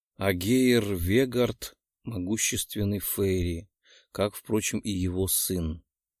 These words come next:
Поэтому, даже застав их обоих врасплох, твоя мать все равно не смогла бы их убить, так сказать, голыми руками. А вот с помощью артефакта —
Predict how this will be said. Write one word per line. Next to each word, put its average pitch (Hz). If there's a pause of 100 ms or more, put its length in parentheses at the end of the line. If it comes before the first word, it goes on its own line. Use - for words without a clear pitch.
(340)
Поэтому, 101
даже 95
застав 92
их -
обоих 92
врасплох, 98 (500)
твоя 104
мать 107
все -
равно 98
не 110
смогла 98
бы 92
их -
убить, 95
так -
сказать, 95 (300)
голыми 98 (180)
руками. 85 (680)
А 92
вот 92
с -
помощью 95
артефакта — 117